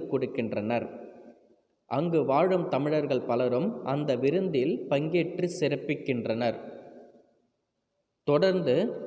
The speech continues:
பல பண்பாட்டு நிகழ்வுகளையும் நிகழ்த்தி வருகின்றனர். இப்படி அமெரிக்காவில் மிகவும் புகழ்பெற்ற மினசோட்டா தமிழ்ச்சங்கம் என்ற சங்கம் வாழை இலை விருந்தை இன்றும் நடைமுறைப்படுத்தி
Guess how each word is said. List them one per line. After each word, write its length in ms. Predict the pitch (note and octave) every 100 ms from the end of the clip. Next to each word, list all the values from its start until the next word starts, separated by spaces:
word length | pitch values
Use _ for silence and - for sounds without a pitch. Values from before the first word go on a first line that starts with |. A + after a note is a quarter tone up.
| -
பல 220 | C#3+ C3+
பண்பாட்டு 560 | - C3+ F3 F#3+ F#3 F3
நிகழ்வுகளையும் 800 | C#3+ C3+ D#3 D3 C3+ B2 A#2+ C#3 B3 - -
நிகழ்த்தி 480 | C3+ C3+ D#3 - D#3
வருகின்றனர். 760 | C3 A#2+ A#2+ A2 G#2 G#2 A2 A2 - - - -
இப்படி 400 | B2 C3+ A2+ D3 A#3 - - - - -
அமெரிக்காவில் 680 | B2 D3 E3+ D3+ C3 B2+ G#3+ -
மிகவும் 400 | C3 C3 D3+ D#3+ D3+
புகழ்பெற்ற 720 | C3 C#3 - B2 - A#2 A2 G3 - - - - - -
மினசோட்டா 680 | C3 C#3 G3 - E3+ E3 D#3+ D#3
தமிழ்ச்சங்கம் 680 | C#3 C#3 - B2+ A2 A2+ G#2+ C3 - - - - - _ _ _ _ -
என்ற 280 | B2+ A#2+
சங்கம் 500 | A2 C3+ C3+ D3 C#3 A#3 - C3
வாழை 300 | B2 E3 E3
இலை 180 | C#3 B2
விருந்தை 420 | A#2 A#2 A#2+ B2+ - - -
இன்றும் 440 | B2 C#3+ D3+ F#3+ A3+ - - - - -
நடைமுறைப்படுத்தி 880 | C3+ B2+ D3+ C#3+ B2+ B2+ A#2 G#2 B2+